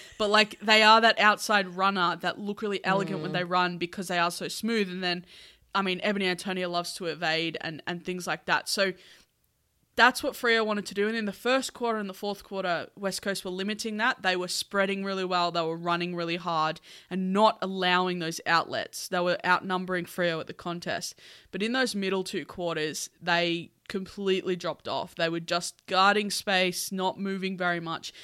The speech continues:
Speaker 2: and Freo just ran rampant. And the other
Speaker 1: Mm.
Speaker 2: player that I think was, I mean, before we talk about the forward line, which we will in a moment, but the other player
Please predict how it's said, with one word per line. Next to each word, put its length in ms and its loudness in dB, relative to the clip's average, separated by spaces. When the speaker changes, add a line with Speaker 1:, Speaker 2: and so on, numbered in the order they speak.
Speaker 2:
and 120 -6
Freo 360 0
just 180 -4
ran 480 -2
rampant. 640 -4
And 260 -2
the 140 -4
other 220 6
Speaker 1:
Mm. 80 -4
Speaker 2:
player 220 4
that 80 4
I 100 2
think 240 -4
was, 200 -2
I 80 0
mean, 200 0
before 320 -4
we 100 0
talk 160 -2
about 160 -4
the 60 -10
forward 360 -2
line, 200 -2
which 180 -8
we 80 -4
will 160 -2
in 60 -6
a 20 -8
moment, 340 -6
but 220 0
the 100 -4
other 180 2
player 220 0